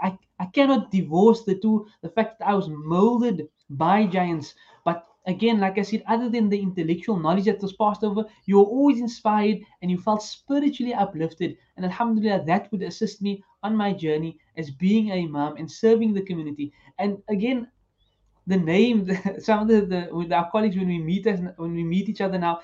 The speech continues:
they still call me that. And subhanallah, that, you know, that, that name is just too, too much to handle. But I was standing on, on the shoulders of giants. I was connected to, to Manal Taha, I was connected to the rest of our teachers. And, you know, subhanallah, may Allah subhanahu grant him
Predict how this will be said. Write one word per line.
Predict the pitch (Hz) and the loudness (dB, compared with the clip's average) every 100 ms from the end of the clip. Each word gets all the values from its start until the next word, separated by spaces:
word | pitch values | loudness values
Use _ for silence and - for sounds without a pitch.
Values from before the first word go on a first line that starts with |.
| _ | _
they | 190 | -4
still | - 330 - | 0 2 2
call | 294 | 2
me | 285 | 2
that. | 247 208 - _ _ | 2 0 -6 _ _
And | 208 | -4
subhanallah, | 240 220 233 285 277 269 233 | -2 -2 2 4 4 2 2
that, | 190 190 - - | 0 -2 -8 -10
you | 208 | -4
know, | 233 247 | -2 0
that, | 196 196 | -2 -4
that | 180 160 | -8 -2
name | 175 254 | -2 0
is | 226 | 0
just | 240 240 | -2 -2
too, | 226 160 208 | -2 -2 -4
too | 156 | -2
much | 160 214 - | 0 -2 0
to | 214 | 0
handle. | 196 220 180 151 - - 403 - | 2 0 -2 -6 -16 -18 -18 2
But | 220 240 - | 2 2 -2
I | 202 | 0
was | 170 185 233 226 | 4 4 4 2
standing | - 233 226 220 220 | -2 0 2 2 0
on, | 185 208 220 | -2 -4 -2
on | 180 | -2
the | 180 | -2
shoulders | - 196 196 180 | -2 0 0 -2
of | 147 | -6
giants. | 143 143 143 - _ _ | -6 -6 -6 -12 _ _
I | - | -4
was | 165 | -4
connected | - 165 170 - 190 - | -2 -2 -2 -4 -8 -4
to, | 170 147 | -6 -6
to | 160 | -8
Manal | 151 151 151 | -8 -6 -2
Taha, | 156 156 | 0 0
I | |
was | 147 | -2
connected | 170 165 185 190 | -4 -4 -6 -8
to | 180 | -6
the | 156 | -4
rest | 151 - | -6 -8
of | 165 | -8
our | 156 156 | -6 -6
teachers. | 170 165 151 - _ _ 175 | -10 -10 -10 -14 _ _ -8
And, | 175 - _ | -8 -8 _
you | 196 208 | 0 4
know, | 220 214 | 6 4
subhanallah, | - 190 185 220 220 202 185 180 - _ | 0 -2 2 4 4 4 4 2 -4 _
may | 175 | 2
Allah | 196 | 2
subhanahu | 202 226 202 | 2 0 0
grant | 196 165 170 | 4 4 4
him | 208 208 | 2 0